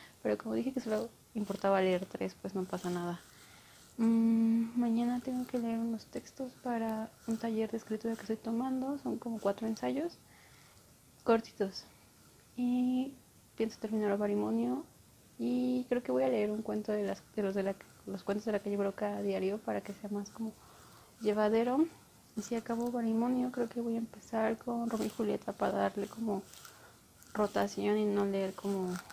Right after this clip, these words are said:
más de lo mismo o, o con el mismo tono.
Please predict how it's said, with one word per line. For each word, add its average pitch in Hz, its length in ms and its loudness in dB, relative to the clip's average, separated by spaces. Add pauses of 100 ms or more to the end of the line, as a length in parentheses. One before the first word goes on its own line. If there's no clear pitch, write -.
(460)
más 202 160 2
de 220 80 2
lo 214 140 2
mismo 226 720 0
o, 220 40 -2
o 190 40 -4
con 196 220 -2
el 190 60 2
mismo 202 220 2
tono. 220 400 -2